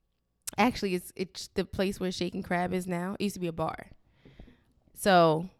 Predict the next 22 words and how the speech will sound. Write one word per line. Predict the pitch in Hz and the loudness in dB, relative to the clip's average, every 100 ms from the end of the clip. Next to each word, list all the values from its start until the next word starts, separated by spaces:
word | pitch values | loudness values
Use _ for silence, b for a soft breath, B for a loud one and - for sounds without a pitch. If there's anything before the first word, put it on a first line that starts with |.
| _ - | _ -4
we | 190 | -2
went | 202 196 190 | 2 2 2
there, | 165 165 185 - _ _ _ _ _ | -2 -2 -4 -8 _ _ _ _ _
um, | 175 170 165 160 156 160 _ _ _ _ _ _ _ - | 0 2 2 0 -2 -6 _ _ _ _ _ _ _ -8
to | 196 | 2
party, | 202 175 175 | 4 4 2
whatever. | 185 180 165 165 165 180 _ _ _ _ _ _ - | 0 0 0 2 0 -2 _ _ _ _ _ _ -8
And, | 196 190 | -2 0
um, | 190 185 185 180 180 190 _ _ _ _ _ _ _ | 0 0 -2 -2 -6 -8 _ _ _ _ _ _ _
this | 180 165 165 | -4 -2 0
lady, | 196 247 | 0 2
my | 190 165 | 2 4
brother | 180 202 | 4 2
was | 185 | 2
ordering | 180 170 | 0 0
a | 160 | -2
drink, | 160 202 277 226 - - - | -4 -2 -2 -4 -10 -16 -8
and | 165 | -4
this | 165 165 | -4 -2
lady, | 170 180 170 170 175 - - | -2 -2 -4 -6 -8 -14 0
the | 175 | 0
bartender, | 165 170 220 190 170 165 160 | 4 4 4 0 -4 -4 -6